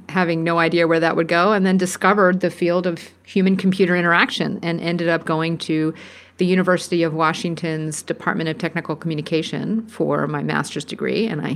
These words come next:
didn't even know what technical communication was. And today that department is called Human-Centered Design and Engineering. And so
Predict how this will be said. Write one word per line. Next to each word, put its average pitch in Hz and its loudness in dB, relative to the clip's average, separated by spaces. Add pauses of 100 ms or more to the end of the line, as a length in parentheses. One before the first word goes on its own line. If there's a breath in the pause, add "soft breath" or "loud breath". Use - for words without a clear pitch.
(140)
didn't 165 -2
even 151 -4
know 151 -2
what 143 -4
technical 147 -6
communication 151 -4
was. 165 -4 (520 loud breath)
And 196 4
today 240 6
that 247 6
department 208 4
is 190 0
called 175 2
Human-Centered 185 2
Design 175 -2
and 175 -2
Engineering. 175 -2
And 180 0
so 180 2